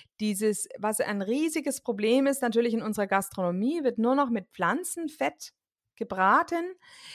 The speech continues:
Ihr, ihr könnt es vielleicht ein bisschen nachvollziehen, wer schon mal in so einer größeren Küche war, der weiß, das ist ein riesiges Problem, so eine Art, ha-, ähm,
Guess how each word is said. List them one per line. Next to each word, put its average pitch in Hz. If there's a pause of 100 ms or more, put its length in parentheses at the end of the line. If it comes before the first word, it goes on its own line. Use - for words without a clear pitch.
(180)
Ihr, 226
ihr 240
könnt 320
es 330
vielleicht 269
ein 233
bisschen 247
nachvollziehen, 294
wer 247
schon 240
mal 233
in 226
so 220
einer 208
größeren 240
Küche 254
war, 220
der 240
weiß, 233
das -
ist 220
ein 202
riesiges 277
Problem, 208 (1120)
so 247
eine 240
Art, 240 (720)
ha-, -
ähm, 190